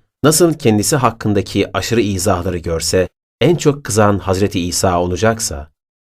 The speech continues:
Kur'an'ın ruhuna aykırı şekilde kendisi hakkında uydurulan hadisleri, Allah'la Miraç'ta pazarlık ettirmeleri görse, bunları uyduranları ilk kınayan, bu hadis kitaplarını ilk yakan peygamberimiz olurdu.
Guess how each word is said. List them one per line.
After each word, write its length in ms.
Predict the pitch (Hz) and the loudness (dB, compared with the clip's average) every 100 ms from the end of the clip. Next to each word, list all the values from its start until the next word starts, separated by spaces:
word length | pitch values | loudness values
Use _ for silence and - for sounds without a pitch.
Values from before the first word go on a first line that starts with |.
| _ | _
Kur'an'ın 500 | - 117 123 151 170 | 4 8 10 8 6
ruhuna 340 | 135 131 123 123 | 6 6 6 6
aykırı 380 | 104 101 131 156 | 4 4 2 2
şekilde 440 | 127 - 101 107 | 0 2 4 4
kendisi 400 | - 104 104 - | 4 2 4 2
hakkında 400 | 131 123 113 113 | 0 2 2 4
uydurulan 520 | 107 107 110 104 101 | 4 2 4 4 4
hadisleri, 720 | 90 92 90 - 85 95 120 - _ _ | 4 0 0 0 0 0 -2 -8 _ _
Allah'la 440 | 113 117 156 160 147 | 4 6 6 6 6
Miraç'ta 480 | 131 127 131 - 131 | 6 6 4 2 0
pazarlık 460 | 107 107 110 - | 4 6 4 4
ettirmeleri 540 | 135 - 117 107 107 101 | -2 0 2 4 4 4
görse, 540 | 98 92 107 107 117 _ _ | 2 2 2 0 -2 _ _
bunları 280 | - 110 120 | 2 6 6
uyduranları 540 | 123 104 107 98 98 101 | 6 4 6 6 4 2
ilk 380 | - 143 - | 2 0 -2
kınayan, 500 | - 90 85 95 113 - _ _ | -4 -2 0 0 -2 -10 _ _
bu 180 | 139 131 | 2 6
hadis 260 | 120 151 | 4 4
kitaplarını 500 | - 123 113 104 101 | 2 2 4 2 2
ilk 380 | 98 - 151 - | 2 0 -2 0
yakan 380 | 101 - 104 110 - _ _ | -2 2 4 2 -2 _ _
peygamberimiz 680 | - 101 95 95 90 85 78 | 4 6 6 4 4 2 -2
olurdu. 440 | 73 69 67 - | -4 -8 -14 -20